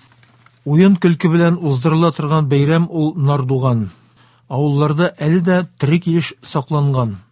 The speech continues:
Бәйрәмгә карата тере килеш сакланган дип әйтеп, татар теле кагыйдәләренә, нормаларына һич кенә дә туры килми. Бу мәгънә ул Нардуган бәйрәме элеккечә үзгәрешсез сакланган дип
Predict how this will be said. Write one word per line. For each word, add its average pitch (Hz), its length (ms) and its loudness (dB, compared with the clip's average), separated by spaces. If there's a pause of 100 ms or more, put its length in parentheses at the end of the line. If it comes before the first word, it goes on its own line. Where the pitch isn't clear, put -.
(520)
Бәйрәмгә 135 480 2
карата 180 380 -2 (320)
тере 156 180 -2
килеш 165 240 -2
сакланган 143 540 -2
дип 135 180 -2
әйтеп, 139 300 -4 (420)
татар 139 360 -6 (100)
теле 139 180 -6
кагыйдәләренә, 131 720 0
нормаларына 135 640 0
һич - 380 -8
кенә 139 260 0
дә 143 160 -2
туры 131 220 -4
килми. 120 440 -4 (400)
Бу 139 140 0
мәгънә 151 520 0 (340)
ул 160 340 2
Нардуган 143 540 -2
бәйрәме 135 400 0 (100)
элеккечә 135 800 -2 (340)
үзгәрешсез 143 640 0
сакланган 156 600 0
дип 135 180 -6